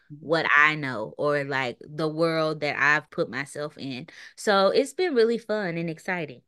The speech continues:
Speaker 1: Yeah, I love that. Thanks for sharing that. Like, I, I, you know, as a career coach, I love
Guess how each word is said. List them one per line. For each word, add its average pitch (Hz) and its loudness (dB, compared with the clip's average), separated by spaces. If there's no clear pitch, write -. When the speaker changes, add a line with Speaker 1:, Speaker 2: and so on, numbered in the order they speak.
Speaker 1:
Yeah, 285 -2
I 240 0
love 233 -2
that. 180 -2
Thanks 226 -4
for 196 -2
sharing 185 -4
that. 147 -2
Like, 170 2
I, 190 2
I, 156 4
you 226 0
know, 190 4
as 196 6
a 190 -4
career 196 -2
coach, 165 -2
I 165 0
love 160 2